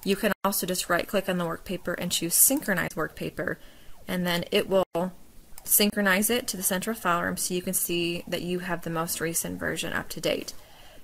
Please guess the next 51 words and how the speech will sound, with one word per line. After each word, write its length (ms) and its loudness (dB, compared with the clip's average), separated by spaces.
That 120 6
also 460 10
is 420 4
contingent 480 6
upon 220 4
the 80 0
fact 380 2
that 240 -2
whoever 380 2
was 140 0
working 300 6
on 80 4
that 140 0
file, 200 6
that 160 -2
they've 340 6
sunk 380 2
before 380 0
you, 400 0
so 220 6
that 260 0
their 160 6
changes 500 -2
get 200 -2
saved 460 -2
to 180 2
the 80 4
central 340 2
file 260 0
room, 280 -2
and 100 0
then 60 6
whenever 240 2
you 220 6
do 100 0
your 280 4
synchronization, 960 -2
you 140 -4
are 120 -2
able 300 0
to 100 -4
pick 240 -8
up 160 -8
those 240 -4
changes 520 -2
and 140 -6
be 180 -4
able 180 -6
to 180 -4
view 240 -4
them. 300 -8